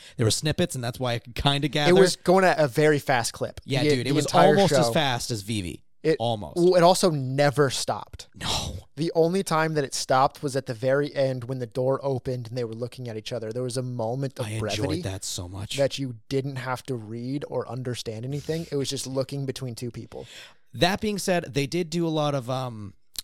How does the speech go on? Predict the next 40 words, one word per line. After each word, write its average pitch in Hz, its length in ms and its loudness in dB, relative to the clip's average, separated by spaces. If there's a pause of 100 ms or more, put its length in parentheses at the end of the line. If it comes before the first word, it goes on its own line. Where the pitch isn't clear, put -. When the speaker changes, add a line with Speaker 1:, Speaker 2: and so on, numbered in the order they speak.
Speaker 1:
uh, 110 440 0
th-, - 280 -12
th-, - 160 -16
I'm 107 180 -2
gonna, 98 220 -4
I'm 107 120 -10
gonna 98 120 -8
pull 104 300 -4
this 92 240 -10
out 95 100 -8
of 80 60 -14
my - 100 -16
hat 117 360 -6
here. - 360 -14
Uh, 101 240 -6
a - 60 -4
lot 135 140 4
of 120 100 -6
Rosencrantz 127 540 -2
and 104 80 -12
Guildenstern, 110 560 -8 (340)
uh, 113 240 0
Speaker 2:
Oh, 254 420 10
let's 208 180 6
Speaker 1:
say-, 156 100 0
Speaker 2:
go. 190 720 6
Speaker 1:
<laughs> - 40 -18
saying 190 460 0
the 208 80 2
same 160 340 0
thing 139 320 -2
in 127 140 -8
different 127 340 0
ways, 120 240 -2
but 110 200 -2
posing 131 280 4
the 117 60 -12
question 113 420 -6
three 101 320 -6
times. - 400 -8